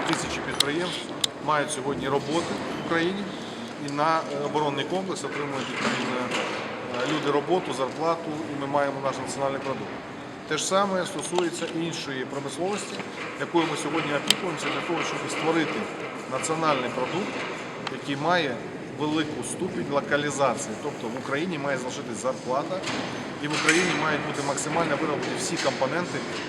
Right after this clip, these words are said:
того чи іншого обладнання, устаткування, іншої продукції. Легка промисловість, е, машинобудування або щось, якийсь інший напрямок. От сьогодні ми дивимося на крас. Крас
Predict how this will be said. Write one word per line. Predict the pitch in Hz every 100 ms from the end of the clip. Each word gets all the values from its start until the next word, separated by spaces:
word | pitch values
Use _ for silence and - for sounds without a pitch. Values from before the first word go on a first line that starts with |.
| -
того | 170
чи | 143 160
іншого | 151 147 139 143 139 - - -
обладнання, | 147 143 156 139 135 127
устаткування, | 127 127 160 - 143 147 139 131 127 139
іншої | 165 - 139
продукції. | 135 120 117 - - - - -
Легка | 156 165 175
промисловість, | 160 156 143 - 143 123 120 - - 131
е, | 123 123 123 104 - -
машинобудування | 151 147 180 170 160 156 147 135 120 120
або | 139 151 147
щось, | - 156 131 - 151 151 151
якийсь | 151 151 165
інший | - 143
напрямок. | 123 110 104 98 82 - - - 147
От | 147
сьогодні | 165 196 170
ми | 156
дивимося | 160 160 143 143 139 143 - 139
на | 147 147 139 - - -
крас. | 147 120 - - - - - - - -
Крас | 180 208 190 -